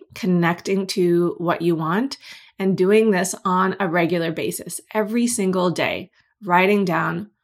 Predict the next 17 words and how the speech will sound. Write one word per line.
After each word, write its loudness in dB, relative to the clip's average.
what 2
your 0
dreams 4
are, 6
your 4
desires 4
are, 2
your -8
goals, 4
your 0
vision. 6
And 0
then 0
as 4
you're 2
doing 2
this, -4